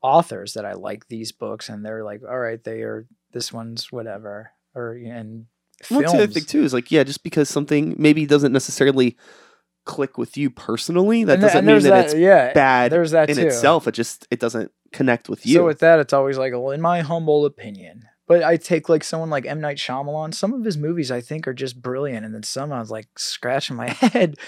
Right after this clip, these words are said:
Speaker 1: Maybe I just didn't get it, or I di-, I couldn't, y-, yeah, I,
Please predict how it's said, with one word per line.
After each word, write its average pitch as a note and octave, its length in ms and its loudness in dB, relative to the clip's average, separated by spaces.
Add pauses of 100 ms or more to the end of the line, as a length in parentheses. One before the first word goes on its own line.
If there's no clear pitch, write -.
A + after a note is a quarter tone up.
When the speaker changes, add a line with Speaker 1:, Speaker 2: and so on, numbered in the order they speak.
(160)
Speaker 1:
Maybe G#3 220 4
I A#3 60 6
just G#3+ 180 -4
didn't G#3 160 -2
get G#3 160 4
it, A#3+ 100 4
or F3 80 4
I D#3 100 8
di-, D#3 220 2
I D3+ 80 0
couldn't, E3 480 -4 (680)
y-, C#3+ 260 -10
yeah, D3+ 200 2
I, C3+ 160 0